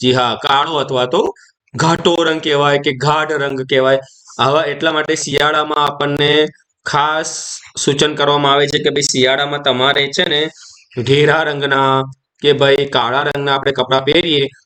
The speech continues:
તો આપણને ઠંડી ઓછી લાગે. કેમ? તો કે ભાઈ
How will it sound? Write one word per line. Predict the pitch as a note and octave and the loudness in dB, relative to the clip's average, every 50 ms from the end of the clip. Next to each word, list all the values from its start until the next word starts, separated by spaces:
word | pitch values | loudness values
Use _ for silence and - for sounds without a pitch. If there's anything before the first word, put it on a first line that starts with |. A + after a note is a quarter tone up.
| _ _ _ | _ _ _
તો | - C#3+ | -2 -2
આપણને | C3 B2 B2+ - B2+ B2+ B2+ B2+ C3 C3 | 0 0 0 -2 -2 0 2 2 2 2
ઠંડી | C3 C3 - A#2+ A2+ A2+ A2+ A2+ B2 C3 C3+ C3+ - | 0 0 -2 -2 0 0 2 2 2 2 2 2 0
ઓછી | A#2+ A#2 A2+ - - C3 C3 | 0 0 0 2 0 0 2
લાગે. | B2+ B2 A2+ A2+ A2 G#2+ | 2 0 0 0 -2 -4
કેમ? | G#2 G#2+ C#3+ C#3+ D3+ D#3 E3 | -2 0 0 0 0 -2 -2
તો | D3+ C3+ A2+ | -4 -6 -4
કે | - A#2+ | -2 -2
ભાઈ | A#2 A2+ A#2 A#2+ B2+ C#3+ D#3+ | -2 0 2 2 2 2 0